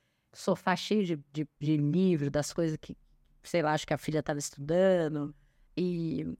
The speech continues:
e aí ele tava falando muito sobre essa realidade das coisas, sabe? Isso é a realidade, tipo,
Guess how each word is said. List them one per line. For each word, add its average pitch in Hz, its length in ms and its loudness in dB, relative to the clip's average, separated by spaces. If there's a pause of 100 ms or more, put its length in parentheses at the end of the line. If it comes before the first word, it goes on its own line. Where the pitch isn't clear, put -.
e 190 160 4
aí 190 100 6
ele 208 80 2
tava 226 180 2
falando 208 300 0
muito 240 200 -2
sobre 240 260 0
essa 220 260 0
realidade 208 1080 2
das 143 260 -4
coisas, 139 420 -6
sabe? 165 340 -4
Isso 196 160 -6
é 294 100 2
a 320 40 2
realidade, 330 760 2
tipo, 196 300 -4